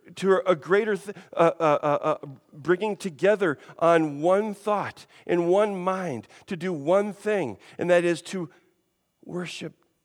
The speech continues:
Christ the King. But however, when the organization starts to hinder spiritual life and ministry, then the church becomes just another religious institution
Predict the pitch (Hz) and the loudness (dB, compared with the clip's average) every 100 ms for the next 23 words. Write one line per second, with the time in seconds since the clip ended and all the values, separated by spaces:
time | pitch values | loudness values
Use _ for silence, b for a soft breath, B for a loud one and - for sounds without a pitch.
0 | _ - - - - - 156 - _ _ | _ -14 -14 -14 -20 -20 -20 -20 _ _
1 | _ _ _ _ _ _ _ _ _ _ | _ _ _ _ _ _ _ _ _ _
2 | _ _ _ _ _ _ _ _ _ _ | _ _ _ _ _ _ _ _ _ _
3 | _ _ _ 117 135 147 185 135 120 b | _ _ _ -10 -6 -2 -4 -4 -10 b
4 | b b b - 156 160 151 143 143 139 | b b b -4 0 2 4 2 0 -2
5 | 175 175 170 147 127 - - 160 151 - | -2 -2 -4 -4 -4 -8 -4 -2 -2 -4
6 | 147 110 b b b b - 208 208 175 | -4 -4 b b b b -6 -2 -2 -2
7 | 147 117 - - 165 147 160 143 147 151 | -4 -6 -12 -6 -6 -6 -8 -2 0 -2
8 | 131 120 117 156 180 - - 123 101 _ | -4 -8 -4 -2 -4 -6 -10 -10 -10 _
9 | _ _ _ _ _ _ _ _ _ - | _ _ _ _ _ _ _ _ _ -10
10 | 139 139 - 170 151 - 143 - 143 135 | -6 -6 -6 -6 -6 -10 -14 -4 -2 -2
11 | 117 147 - 127 156 147 127 123 127 147 | -6 -10 -8 -2 -2 -2 -4 -6 -8 -8
12 | 127 107 - - 143 127 - - 156 - | -8 -10 -12 -10 -8 -8 -14 -16 -16 -16